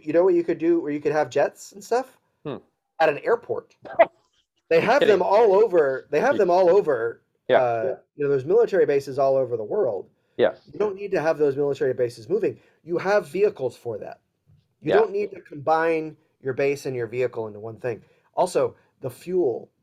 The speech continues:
Speaker 2: Mm.
Speaker 1: consumption of things must be ridiculous.
Speaker 2: Not environmentally safe.
Speaker 1: No, I gu-, I bet, I can guarantee you the M C U has far worse climate change problems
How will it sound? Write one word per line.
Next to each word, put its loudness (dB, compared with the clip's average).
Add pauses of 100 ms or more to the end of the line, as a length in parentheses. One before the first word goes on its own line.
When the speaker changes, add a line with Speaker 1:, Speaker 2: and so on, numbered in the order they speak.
(320)
Speaker 2:
Mm. -20
Speaker 1:
consumption -2
of -20 (340)
things -12
must -18
be -16
ridiculous. -18 (100)
Speaker 2:
Not 0
environmentally 0
safe. -2 (1200)
Speaker 1:
No, 0
I 0
gu-, -2
I 0
bet, 0
I 0
can -10
guarantee -2
you -12 (800)
the -2
M -4
C -10 (140)
U -2 (760)
has -4 (100)
far -2
worse -6
climate -12
change -14
problems -12